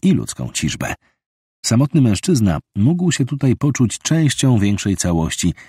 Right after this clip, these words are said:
i zarazem kimś zupełnie anonimowym. Został obsłużony przez tego samego kelnera co poprzedniego wieczoru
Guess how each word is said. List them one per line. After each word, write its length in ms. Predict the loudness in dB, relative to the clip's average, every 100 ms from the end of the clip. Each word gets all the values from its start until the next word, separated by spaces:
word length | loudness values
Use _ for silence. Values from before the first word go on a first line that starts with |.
| _ _
i 80 | 0
zarazem 440 | 2 2 0 -2
kimś 400 | -2 -2 -2 -2 -2
zupełnie 560 | 0 0 -2 -8 -10 -12
anonimowym. 760 | -6 0 0 0 -2 -10 -18 -20 _ _ _ _ _ _ _ _ _ _ _
Został 340 | -4 -2 -2 -2
obsłużony 640 | -2 -2 0 2 4 2
przez 220 | 0 -2
tego 200 | -2 -2
samego 380 | -2 -2 -4 -6
kelnera 460 | -6 -4 -4 -4 -6
co 180 | -8
poprzedniego 560 | -8 -6 -4 -4 -2 -2
wieczoru 460 | -2 0 -2 -2